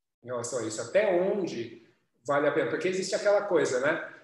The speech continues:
O que que é mais importante? É eu conseguir socializar e correr um risco de o cachorro,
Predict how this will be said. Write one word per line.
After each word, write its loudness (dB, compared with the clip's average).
O -8
que -8
que 2
é 6
mais 4
importante? -2
É 2
eu 2
conseguir -4
socializar 0
e -14
correr 4
um 2
risco 0
de -4
o -4
cachorro, 2